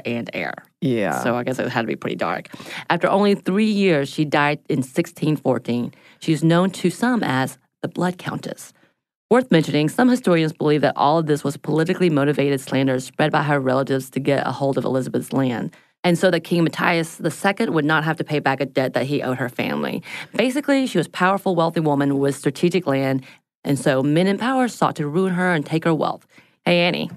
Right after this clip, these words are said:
Speaker 2: Yes?
Speaker 1: Did you know you can actually visit her castle today?
Speaker 2: Uh, well, I do now.
Speaker 1: And you can purchase the Bathory blood wine. I wonder what kind of grapes they use for that.
Speaker 2: I think it's a Pinot Noir.
Speaker 1: Pinot Noir.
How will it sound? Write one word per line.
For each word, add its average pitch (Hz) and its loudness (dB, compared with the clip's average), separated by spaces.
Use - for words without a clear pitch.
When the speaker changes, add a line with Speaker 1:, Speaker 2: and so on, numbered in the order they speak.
Speaker 2:
Yes? 151 -2
Speaker 1:
Did - -8
you 156 0
know 175 0
you 185 -4
can - -2
actually 135 -4
visit 156 -8
her 156 -4
castle - -8
today? 160 -4
Speaker 2:
Uh, 113 -2
well, 117 -2
I 104 -6
do 110 -4
now. 143 -2
Speaker 1:
And 135 0
you 139 -4
can 135 -2
purchase 151 -6
the 135 -2
Bathory 135 -2
blood 117 -4
wine. 156 -2
I 185 -4
wonder 208 0
what 214 -4
kind 202 0
of 170 0
grapes 156 -4
they 175 -4
use 160 -8
for - -10
that. - -10
Speaker 2:
I 156 -8
think - -4
it's - -6
a - -8
Pinot - -8
Noir. - -6
Speaker 1:
Pinot - -20
Noir. 190 0